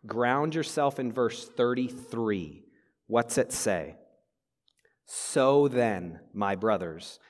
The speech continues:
when you come together to eat, wait for one another." So notice the "so then." It's a concluding argument he's been making.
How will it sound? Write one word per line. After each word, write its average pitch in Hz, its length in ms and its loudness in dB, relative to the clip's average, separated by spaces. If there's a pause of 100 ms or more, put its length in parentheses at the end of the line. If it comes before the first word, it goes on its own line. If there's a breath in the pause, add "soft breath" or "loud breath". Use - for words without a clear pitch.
(140 soft breath)
when 110 220 0
you 113 100 2
come 123 320 0
together 131 400 2
to 127 260 -6
eat, 104 300 -6 (240 soft breath)
wait 95 460 -4
for - 120 -8
one 78 220 -10
another." 71 460 -18 (340)
So - 160 -2
notice 123 440 2
the 113 140 0
"so 127 540 2
then." 95 480 -2 (300 soft breath)
It's 117 160 -2
a 113 80 0
concluding 143 840 0
argument 120 540 2
he's 113 240 -2
been 117 180 4
making. 107 540 0